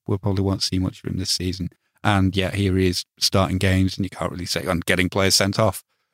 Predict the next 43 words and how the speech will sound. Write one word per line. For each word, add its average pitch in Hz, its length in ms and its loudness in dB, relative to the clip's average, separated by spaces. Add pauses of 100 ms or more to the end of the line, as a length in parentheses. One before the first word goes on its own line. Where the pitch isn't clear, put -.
Um, 98 260 4
and 110 180 0
even 101 280 4
though 98 180 4
that 92 160 0
eventually 95 380 -4
cost - 300 -2
us 101 140 -2
the 95 80 -2
win, 98 340 4
so 92 180 2
we 90 100 0
can 87 120 -8
probably 92 240 0
blame 95 300 0
Alioski 90 520 -2
for, 92 180 -2 (380)
for, 90 360 2 (320)
for 92 240 -2
us 92 180 -2
not 98 160 0
getting 92 200 -2
three 95 200 -2
points 95 260 -2
today, 92 380 0 (320)
um, 95 260 2
you 92 100 -2
can't 98 240 0
really 82 160 -6
say 92 200 -2
that - 140 -8
Alioski 90 460 -4
looked - 200 -12
out 82 120 -2
of - 80 -12
his 85 120 -10
depth - 360 -6
or 87 120 -2
wasn't 90 240 -4
a 87 40 -8
good 90 180 -6
player 90 240 -4
today, 87 380 -4